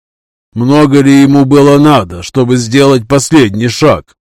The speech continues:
Я сильнее отца, и мои молнии горят ярче. Я принимаю твой вызов, Андрюша. Завтра ты умрешь. Но в том маловероятном случае, если я все-таки выживу, я хотел бы избавиться от опеки вашего рода.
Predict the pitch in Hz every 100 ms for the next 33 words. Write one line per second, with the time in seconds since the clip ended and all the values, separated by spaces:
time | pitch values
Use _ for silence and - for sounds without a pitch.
0 | 104 123 127 - 143 151 156 123 110 117
1 | 117 - 113 87 80 110 127 135 135 143
2 | 165 139 117 117 117 127 131 123 135 147
3 | 113 87 - 73 76 _ 110 123 127 143
4 | 143 151 165 156 117 104 117 127 127 135
5 | 135 95 85 - 104 127 139 151 147 98
6 | - 82 64 _ _ 101 98 127 143 -
7 | 85 - 139 139 143 147 139 92 - -
8 | _ _ _ _ _ _ _ _ - 131
9 | 147 127 - - 151 135 131 143 139 135
10 | 143 143 127 131 - 147 202 - 107 98
11 | 113 135 147 143 135 - 143 110 - 160
12 | 143 87 82 62 - _ 110 147 151 156
13 | 131 104 113 120 101 123 160 - 120 131
14 | 113 143 160 123 120 135 143 151 156 101
15 | - 92